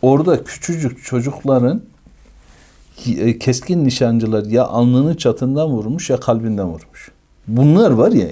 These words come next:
insan, insan değil ya. Ben diyorum ya, bu Siyonistler insan falan değil. Bunların ne cins olduğu belli değil.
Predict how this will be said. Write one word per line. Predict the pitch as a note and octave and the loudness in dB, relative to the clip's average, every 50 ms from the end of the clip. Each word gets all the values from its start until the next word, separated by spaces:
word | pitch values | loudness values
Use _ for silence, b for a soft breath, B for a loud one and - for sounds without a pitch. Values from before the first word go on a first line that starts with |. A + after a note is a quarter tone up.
| - - - | -8 -8 -2
insan, | A#2+ B2+ B2+ B2 - - - - C#3 D3 D#3+ D#3+ C#3+ - - - - _ - | 0 0 0 0 -2 -6 -4 -2 -2 -2 -2 -2 -6 -10 -16 -20 -16 _ -2
insan | C3 C3+ C3+ C3+ - - F#3+ F#3+ C#3 G2 | 0 0 2 2 2 0 0 2 0 0
değil | F#2 A#2 D#3+ F#3+ E3 G#2+ D#2+ D#2 | 0 0 2 2 0 0 -4 -8
ya. | D#2+ G2 C#3 A3+ C#4 - _ b b b b b b b b | -8 -8 -8 -8 -10 -16 _ b b b b b b b b
Ben | - C#3 C#3+ C3 B2 | 0 0 0 0 0
diyorum | A#2+ B2+ D#3+ B3+ E4 E4 C#4+ | 2 2 2 2 2 2 2
ya, | A3+ F3+ G#3 C4+ - - _ _ - | 2 2 0 -4 -6 -12 _ _ 2
bu | G#3 A#3 G#3 - - | 2 2 2 -2 -6
Siyonistler | - - - D3 D3 E3 F3+ G3+ G3 - - - A3+ | -10 -6 -2 0 2 2 2 0 -2 -2 0 0 0
insan | - B2 C3 C#3+ D3 C#3+ - G3+ G3+ | 0 0 0 0 0 0 -2 -2 -2
falan | F#3+ - D3 D#3 F#3 F3+ D3 | 0 0 0 0 0 0 -2
değil. | B2 A#2+ D#3+ F#3 C#3+ - - - _ _ _ _ _ - | -2 -2 -2 -2 -2 -4 -8 -16 _ _ _ _ _ -8
Bunların | B2+ B2 B2+ C#3 E3 F#3+ A3+ A3+ G3+ D#3+ A#2+ G2 G2+ A#2 | -4 -2 0 2 2 4 2 2 2 2 0 2 2 2
ne | D#3 G3 | 2 4
cins | F#3+ A#3 C4+ C4 - - | 4 4 4 2 2 2
olduğu | - G#3 G3+ G3 G#3 A3 F#3+ | 2 2 2 2 0 2 2
belli | F3+ E3+ F3 F#3 G#3+ G#3 | 2 2 0 -2 -2 -2
değil. | G#3 C3+ F#2 - | -2 -2 -4 -6